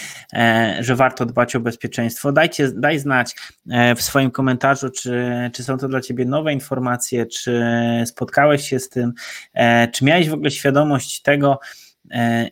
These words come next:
jak duże niebezpieczeństwo w funkcjonowaniu twojej firmy lub firmy, w której pracujesz,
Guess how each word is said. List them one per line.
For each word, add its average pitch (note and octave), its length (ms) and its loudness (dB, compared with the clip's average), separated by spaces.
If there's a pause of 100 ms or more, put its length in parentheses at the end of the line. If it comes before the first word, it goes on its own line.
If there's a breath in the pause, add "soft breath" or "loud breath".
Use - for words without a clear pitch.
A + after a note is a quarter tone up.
jak C#3+ 400 2
duże C#3 260 2
niebezpieczeństwo C3 1300 0
w - 360 -10 (100)
funkcjonowaniu C3 720 0
twojej D#3 380 0
firmy A#2 600 -2
lub A2+ 200 -6
firmy, C3+ 300 -2
w - 60 -10
której B2+ 200 0
pracujesz, D3+ 640 0